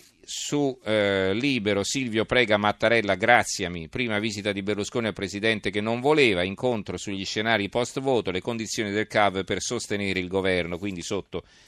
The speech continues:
ci sarebbe una specie di patto do ut des. Il Fatto Quotidiano, torna Berlusconi e Sala al Colle, voto no, se vince Forza Italia, se vince Forza Italia pronta per il governo, con chi non è dato di capire.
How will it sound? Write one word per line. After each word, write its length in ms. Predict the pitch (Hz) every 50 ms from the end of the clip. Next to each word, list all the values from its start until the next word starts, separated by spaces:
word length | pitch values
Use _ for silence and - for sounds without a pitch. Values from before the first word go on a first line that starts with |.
| - _ _ _ _ _ _ _
ci 140 | - - 104
sarebbe 480 | - 110 104 110 110 101 92 98 101 -
una 220 | 101 104 107 101
specie 320 | - - - 117 101 107 98
di 140 | 95 101
patto 400 | - - 110 107 101 - - 101
do 340 | 92 101 110 107 98 - 107
ut 240 | 104 95 - - 101
des. 560 | 95 92 107 107 101 87 - - - 95 85 - - - - - - - - _ - - _ _ _ -
Il 120 | 120 120 110
Fatto 360 | - - 151 147 - - 143
Quotidiano, 560 | 123 143 151 143 165 160 175 165 147 123 123
torna 320 | - 156 151 139 127 127 117
Berlusconi 520 | 117 127 120 131 131 - - 156 143 127
e 20 |
Sala 240 | 113 - 135 135 151
al 100 | 160 151
Colle, 320 | - - 175 156 127 113 113
voto 320 | 113 143 151 - 147 139
no, 300 | 131 117 92 82 71 -
se 220 | - - - 127 120
vince 340 | 123 151 147 123 - 117 101
Forza 300 | - 131 131 - - 156
Italia, 520 | 139 139 127 117 107 101 104 107 110 - - _ _
se 240 | - - - 135 113
vince 600 | 120 147 160 165 170 151 - 160 156 151 - _
Forza 380 | - - 131 120 123 - - 151
Italia 400 | 143 - 123 110 107 107 113 104
pronta 440 | - - 131 135 131 123 107 117 107
per 140 | - 120 113
il 140 | 113 104
governo, 560 | 101 107 110 98 101 95 90 87 80 85 87 80
con 180 | - 110 110
chi 240 | 98 - 135 131 - -
non 160 | 92 101 104
è 80 | 104 92
dato 260 | 92 104 101 - 104
di 140 | 92 92 90
capire. 480 | - 110 104 123 123 107 90 85 82